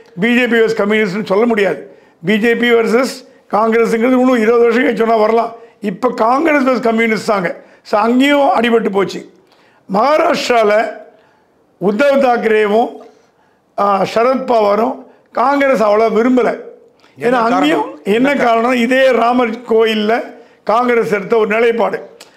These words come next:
Speaker 1: சரி, அவங்க என்ன சொல்றாங்களா, எப்படி சனாதன சர்ச்சையினால ஓரளவுக்கு காங்கிரஸுக்கு இந்த அஞ்சு மாநில தேர்தலில் அடி வாங்கித்தோ, அதுவே நம்ம பார்த்தோம். திமுக கூட்டணியில் இருக்கிறதுனால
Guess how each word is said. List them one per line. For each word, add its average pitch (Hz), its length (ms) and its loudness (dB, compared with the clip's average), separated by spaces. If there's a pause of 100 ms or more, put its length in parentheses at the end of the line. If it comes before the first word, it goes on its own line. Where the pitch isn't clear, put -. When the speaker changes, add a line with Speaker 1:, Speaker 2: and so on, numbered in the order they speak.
Speaker 1:
சரி, 220 220 0
அவங்க 202 280 0
என்ன 269 120 0
சொல்றாங்களா, 240 640 0 (840)
எப்படி 196 440 -2
சனாதன 262 600 0
சர்ச்சையினால 226 960 0 (320)
ஓரளவுக்கு 262 760 2
காங்கிரஸுக்கு 233 600 0
இந்த 247 180 0
அஞ்சு 233 240 2
மாநில 240 320 2
தேர்தலில் 214 420 0
அடி 208 260 0
வாங்கித்தோ, 202 720 0 (540)
அதுவே 254 340 2
நம்ம 262 260 0
பார்த்தோம். 226 480 -2 (240)
திமுக 240 480 2
கூட்டணியில் 220 540 0
இருக்கிறதுனால 214 480 0